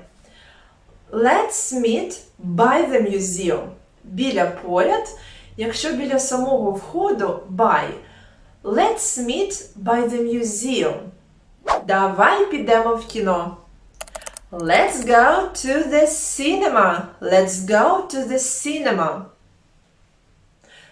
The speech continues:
Давай зустрінемося біля кінотеатру. Let's meet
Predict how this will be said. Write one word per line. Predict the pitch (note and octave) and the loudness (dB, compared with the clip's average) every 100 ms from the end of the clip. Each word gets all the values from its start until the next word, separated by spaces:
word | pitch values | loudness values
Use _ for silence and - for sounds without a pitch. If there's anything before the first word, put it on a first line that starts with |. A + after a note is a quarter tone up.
| _ | _
Давай | F#3+ G3 G3 G3 | -4 0 4 4
зустрінемося | G3 F#3 - - F#3 F4 F#4 - G#3+ | 4 0 -8 -6 -4 -4 -4 -4 -2
біля | F#3+ F3+ F#3+ | -2 -2 -4
кінотеатру. | F#3 F3+ F3 G3 D4+ F4 G#3+ - - - - - - - - - | -6 -6 -4 -4 -2 -4 -4 -4 -6 -14 -20 -20 -20 -20 -20 -8
Let's | F#3+ G#3 G#3+ G#3+ - G3 | -2 0 0 -4 -6 -4
meet | G3+ - - | -2 -4 -8